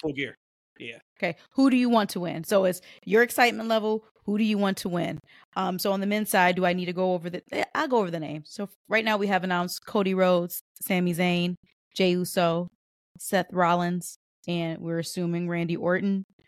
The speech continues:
Speaker 2: versus the Judgment Day
Speaker 1: I
Speaker 2: of
Speaker 1: j-, I just
Speaker 2: Finn Ba-
Speaker 1: said they made it official. Don't assume. I said breaking.
Speaker 2: Okay,
Speaker 1: Randy
Speaker 2: you're right,
Speaker 1: Orton
Speaker 2: you're right, you're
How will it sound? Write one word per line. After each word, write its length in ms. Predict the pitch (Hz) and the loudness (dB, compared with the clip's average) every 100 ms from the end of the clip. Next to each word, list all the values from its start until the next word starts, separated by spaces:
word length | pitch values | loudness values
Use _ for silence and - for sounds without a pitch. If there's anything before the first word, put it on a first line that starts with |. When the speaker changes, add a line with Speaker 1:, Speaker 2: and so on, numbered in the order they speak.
| _ _ | _ _
Speaker 2:
versus 340 | 185 180 175 156 | 2 2 0 -2
the 100 | 165 | 2
Judgment 420 | 180 175 175 170 | 4 4 2 2
Day 140 | 165 | 2
Speaker 1:
I 40 | 165 | 2
Speaker 2:
of 80 | |
Speaker 1:
j-, 60 | - | 2
I 80 | - | 0
just 100 | 254 | 2
Speaker 2:
Finn 80 | 196 | 2
Ba- 40 | 262 | 2
Speaker 1:
said 80 | |
they 60 | 220 | 0
made 120 | 233 | 0
it 60 | 214 | -2
official. 380 | 208 233 220 147 | -2 -4 -4 -6
Don't 140 | 220 | -6
assume. 340 | 240 202 220 170 | -6 -6 -6 -6
I 60 | |
said 200 | 165 220 160 | -6 -6 -2
breaking. 320 | 220 160 156 | -2 0 2
Speaker 2:
Okay, 160 | 330 302 | 4 4
Speaker 1:
Randy 180 | 196 | 2
Speaker 2:
you're 140 | 247 277 | 0 2
right, 120 | 311 | 2
Speaker 1:
Orton 120 | 262 | 2
Speaker 2:
you're 80 | 294 | 2
right, 120 | |
you're 40 | 277 | 2